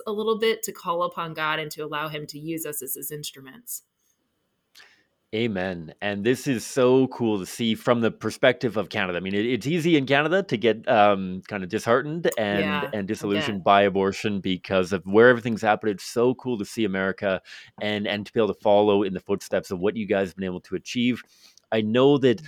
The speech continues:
Speaker 2: I mean, we're recording this a week before the, the launch of the march, which is crazy time for you. So I know that your time is precious. Where do, where do we find more?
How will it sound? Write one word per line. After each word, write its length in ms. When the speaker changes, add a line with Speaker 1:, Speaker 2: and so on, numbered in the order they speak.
Speaker 2:
I 40
mean, 120
we're 100
recording 400
this 200
a 60
week 280
before 380
the, 360
the 100
launch 300
of 40
the 80
march, 320
which 160
is 200
crazy 440
time 240
for 80
you. 160
So 160
I 60
know 160
that 80
your 100
time 220
is 100
precious. 600
Where 260
do, 60
where 140
do 80
we 60
find 280
more? 280